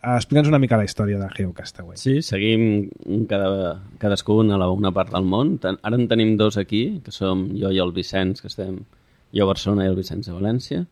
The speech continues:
Speaker 1: Mhm.
Speaker 2: i tenim en, en Carles, que és l'altre component, quasi que el fundador del podcast, que està vivint al Salvador.
Speaker 1: A, a, a deu quilòmetres o onze de,
Speaker 2: Sí.
Speaker 1: d'un volcà en actiu, que,
Speaker 2: En
Speaker 1: a mi,
Speaker 2: actiu,
Speaker 1: que
Speaker 2: sí.
Speaker 1: està fent un seguiment. Diu,
Speaker 2: Sí,
Speaker 1: avui hi ha
Speaker 2: com el
Speaker 1: hagut,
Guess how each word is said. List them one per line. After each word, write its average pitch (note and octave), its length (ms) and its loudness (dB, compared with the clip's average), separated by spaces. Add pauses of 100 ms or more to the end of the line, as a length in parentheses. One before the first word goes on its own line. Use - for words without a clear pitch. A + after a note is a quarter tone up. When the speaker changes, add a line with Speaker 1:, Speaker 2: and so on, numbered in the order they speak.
(160)
Speaker 1:
Mhm. A#2 220 -6 (160)
Speaker 2:
i G#2 200 0
tenim F#2 300 -4
en, G2 220 -2
en G2 160 -2
Carles, A2 500 0
que G#2+ 80 -18
és G2+ 80 -16
l'altre F#2 240 -6
component, F#2 560 -4
quasi F2 240 -12
que F#2 80 -8
el F#2 80 -6
fundador F#2+ 480 -2
del F2 340 -8
podcast, A2+ 480 0
que - 60 -10
està F#2 480 2
vivint F2+ 300 2
al F2 100 0
Salvador. F2 440 -2 (340)
Speaker 1:
A, A2+ 80 0 (100)
a, G#2+ 380 0
a G#2+ 40 2
deu A#2 200 6
quilòmetres C3 640 6
o B2 80 10
onze A#2+ 320 6 (380)
de, A#2+ 160 2
Speaker 2:
Sí. A2 100 2
Speaker 1:
d'un B2 200 8
volcà B2+ 420 8
en B2 80 6
actiu, A#2+ 520 4
que, B2+ 80 0
Speaker 2:
En G2 100 4
Speaker 1:
a G2 40 4
mi, A2+ 80 2
Speaker 2:
actiu, G#2+ 240 -2
Speaker 1:
que A2+ 100 -2
Speaker 2:
sí. G#2+ 60 0
Speaker 1:
està A2+ 160 -2
fent A#2 140 2
un A2+ 120 4
seguiment. A2 760 0 (420)
Diu, B2 120 2
Speaker 2:
Sí, B2 80 10
Speaker 1:
avui D#3+ 80 12
hi G3+ 40 12
ha G3+ 60 12
Speaker 2:
com F#3 60 12
el G3+ 60 12
Speaker 1:
hagut, - 100 4